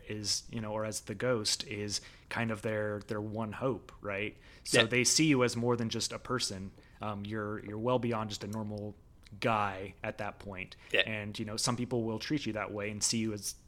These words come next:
Speaker 1: like that, and they'll talk to you like that and stuff like that. But,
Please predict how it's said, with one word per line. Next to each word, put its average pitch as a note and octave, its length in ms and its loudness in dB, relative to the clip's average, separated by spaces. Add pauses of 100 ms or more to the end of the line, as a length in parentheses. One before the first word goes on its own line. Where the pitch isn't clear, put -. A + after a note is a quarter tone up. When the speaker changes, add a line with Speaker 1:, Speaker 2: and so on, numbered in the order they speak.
Speaker 1:
like A2+ 220 -4
that, G#2+ 140 2
and A2 80 -2
they'll A2+ 60 0
talk - 240 -6
to A2 100 -6
you G#2+ 40 -2
like G2+ 160 -4
that G#2 140 -2
and G2+ 100 -8
stuff G#2 200 -6
like G#2 180 -8
that. A#2+ 300 4 (280)
But, A#2+ 180 2